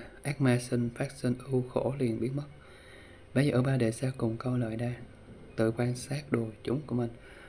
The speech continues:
rồi kêu gọi các đệ tử, nói lên lời như vậy: "Các ông nên biết, chúng ta muốn vượt bể khổ già chết thì nên nương theo Đức Phật xuất gia. Các ông nếu chẳng ưa xuất gia theo Phật, nên trụ ở đây. Năm trăm đệ tử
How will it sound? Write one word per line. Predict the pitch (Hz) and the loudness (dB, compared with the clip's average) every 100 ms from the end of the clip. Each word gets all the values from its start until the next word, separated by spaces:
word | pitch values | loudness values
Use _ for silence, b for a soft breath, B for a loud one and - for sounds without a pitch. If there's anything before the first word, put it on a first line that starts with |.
| B | B
rồi | 139 | -6
kêu | - 139 | 0 0
gọi | 120 104 | 0 -2
các | 117 147 | -4 -2
đệ | 117 | -2
tử, | 113 110 127 147 - B B B - | -2 -4 -4 -8 -14 B B B -2
nói | 135 | 0
lên | 143 143 | 2 2
lời | 120 110 107 | 4 2 0
như | 127 | -2
vậy: | 123 107 107 - - - B B B B - | -2 -2 -6 -16 -20 -20 B B B B -2
"Các | 131 131 | 0 2
ông | 123 120 | 2 4
nên | 117 117 | 2 2
biết, | 120 147 - | 2 -2 -4
chúng | - 131 | -4 -2
ta | 127 | 0
muốn | 117 135 139 | 0 0 0
vượt | 113 - | 0 0
bể | 107 117 | -2 -2
khổ | 117 127 135 | -2 -4 -2
già | 120 107 | -4 -4
chết | - 127 - B B B B | -6 -6 -6 B B B B
thì | - | 0
nên | 120 123 | 2 4
nương | 127 123 | 4 2
theo | 123 123 | 0 -2
Đức | 120 - | -2 -4
Phật | - - - | -8 -8 -8
xuất | 135 | -6
gia. | 117 117 117 - B B B B B B B | -2 -2 -4 -10 B B B B B B B
Các | - 131 | 2 4
ông | 135 123 113 113 | 6 6 4 2
nếu | 127 135 | 2 2
chẳng | 127 | 2
ưa | 123 127 | 0 0
xuất | 151 - | -2 -2
gia | 127 123 | 0 0
theo | 127 135 - | -2 -6 -4
Phật, | 117 113 - B B B B - | -6 -6 -12 B B B B 0
nên | 139 143 | 2 2
trụ | 135 110 | 2 2
ở | 113 | 2
đây. | 120 120 113 110 - - - - | 2 4 2 -2 -12 -16 -16 -4
Năm | 135 135 135 | 0 0 0
trăm | 139 135 | -2 0
đệ | 123 110 | 0 0
tử | 113 107 | -2 -2